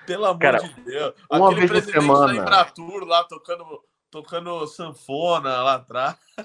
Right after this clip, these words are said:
Speaker 2: Cara,
Speaker 1: É
Speaker 2: uma
Speaker 1: tudo,
Speaker 2: vez por
Speaker 1: é tudo
Speaker 2: semana.
Speaker 1: um grande Hermes e Renato, velho.
Speaker 2: Uma vez por semana eu tenho que ver, eu tenho que ver o discurso do Roberto Alvim, cara. Meu Deus
Speaker 1: Ah,
Speaker 2: do
Speaker 1: é.
Speaker 2: céu. Cara, eu fico imaginando, não tem um amigo pra dizer, "Brother, eu acho que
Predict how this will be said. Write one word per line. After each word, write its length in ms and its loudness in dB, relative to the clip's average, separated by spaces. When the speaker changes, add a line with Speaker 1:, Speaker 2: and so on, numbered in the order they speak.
Speaker 2:
Cara, 240 6
Speaker 1:
É 80 -2
Speaker 2:
uma 120 8
Speaker 1:
tudo, 100 4
Speaker 2:
vez 140 4
por 100 -10
Speaker 1:
é 20 -8
tudo 60 -14
Speaker 2:
semana. 760 0
Speaker 1:
um 100 -16
grande 320 -4
Hermes 300 0
e 80 -8
Renato, 540 -10
velho. 280 -16
Speaker 2:
Uma 220 2
vez 140 0
por 60 -16
semana 340 4
eu 60 0
tenho 200 -2
que 160 0
ver, 420 0
eu 140 6
tenho 220 4
que 160 2
ver 240 6
o 80 2
discurso 400 -4
do 60 0
Roberto 420 4
Alvim, 320 2
cara. 340 -6
Meu 220 4
Deus 320 4
Speaker 1:
Ah, 60 2
Speaker 2:
do 40 -2
Speaker 1:
é. 40 -4
Speaker 2:
céu. 360 2
Cara, 200 8
eu 100 6
fico 200 -6
imaginando, 420 2
não 120 2
tem 160 -4
um 120 2
amigo 320 6
pra 120 4
dizer, 260 0
"Brother, 540 4
eu 160 2
acho 320 2
que 560 -4